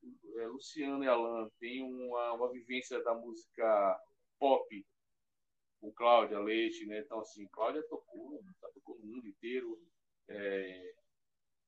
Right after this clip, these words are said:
com grandes produções, Rock in Rio, não sei o quê. Então, eles já estão acostumados com um lance mais,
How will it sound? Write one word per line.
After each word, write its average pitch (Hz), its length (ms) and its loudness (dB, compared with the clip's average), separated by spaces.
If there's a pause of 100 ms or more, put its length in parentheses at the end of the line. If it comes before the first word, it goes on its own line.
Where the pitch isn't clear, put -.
com 107 180 -20
grandes 139 440 -2
produções, 117 760 -4
Rock 104 240 -6
in 101 80 -10
Rio, 110 300 -8
não 110 80 -10
sei 107 140 -12
o - 40 -16
quê. 117 120 -16
Então, 123 220 -12
eles 120 120 -12
já 120 80 -2
estão 160 180 -6
acostumados 117 520 -2
com 117 160 -12
um 113 40 -6
lance 113 220 -8
mais, 107 640 -4